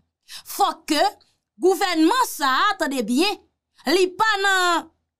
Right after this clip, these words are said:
okenn kokon brèt ansanm avèk nèg nan sektè prive k ap finanse gang. Li pa nan okenn kokon brèt ansanm avèk politisyen k ap finanse gang, e fò l santi tou,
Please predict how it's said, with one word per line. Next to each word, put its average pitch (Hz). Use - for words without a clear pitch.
okenn 403
kokon 339
brèt 370
ansanm 330
avèk 269
nèg 403
nan 381
sektè 277
prive 214
k 370
ap 277
finanse 285
gang. 392
Li 320
pa 330
nan 277
okenn 440
kokon 359
brèt 320
ansanm 285
avèk 233
politisyen 370
k 311
ap -
finanse 247
gang, 196
e 349
fò 427
l 381
santi 466
tou, 453